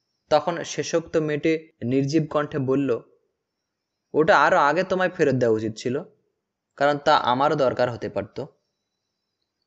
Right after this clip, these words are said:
তার বান্ধবী সেই ভয় করছিল, তেমনভাবে সে গহনার বাক্সটি খুলল না। যদি বদলে দেওয়া হয়েছে সে টের পেত, সে কি মনে করত,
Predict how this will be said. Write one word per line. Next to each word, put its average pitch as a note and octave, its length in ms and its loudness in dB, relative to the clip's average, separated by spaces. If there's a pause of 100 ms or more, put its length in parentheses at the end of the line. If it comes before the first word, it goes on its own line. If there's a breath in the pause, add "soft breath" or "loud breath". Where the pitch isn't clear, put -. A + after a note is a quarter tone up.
(220)
তার A3 140 -2
বান্ধবী F#3+ 380 -2
সেই F#3 240 -4
ভয় D3+ 220 -2
করছিল, C#3+ 500 -6 (600)
তেমনভাবে G3 500 0
সে - 380 -8 (300)
গহনার D3 380 -2
বাক্সটি C3 460 -2
খুলল D#3 360 -8
না। E2+ 180 -10 (960)
যদি D3 220 4
বদলে D3 380 4
দেওয়া D#3 220 6
হয়েছে D#3+ 680 -2
সে - 200 -2
টের D3+ 340 2
পেত, E3 300 0 (380)
সে - 260 -6
কি G3 180 -4
মনে F#3+ 260 -8
করত, F#3 380 -12